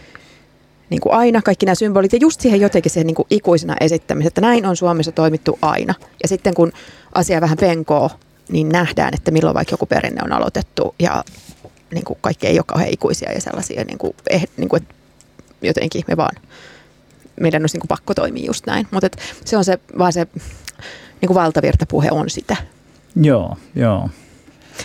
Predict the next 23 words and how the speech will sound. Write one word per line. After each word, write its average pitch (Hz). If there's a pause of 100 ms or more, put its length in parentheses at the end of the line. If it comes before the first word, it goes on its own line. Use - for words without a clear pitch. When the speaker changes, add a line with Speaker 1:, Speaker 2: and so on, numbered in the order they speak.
(640)
Speaker 1:
Me 262 (120)
mennään 262
pienelle 208 (160)
tauolle. 175
Sitten 247
me -
toivottavasti 269
kuullaan 175 (1300)
kohottava 202
lippulaulu. 156 (340)
Katsotaan, 190
tota, 220 (1080)
kuulemmeko 180
sen 170 (320)
kuoroversiona, 254 (180)
kuulemmeko 262
sen 277
jonkunlaisena 277
erilaisena -
versiona. - (420)
Mut -
pikku -
breikki. -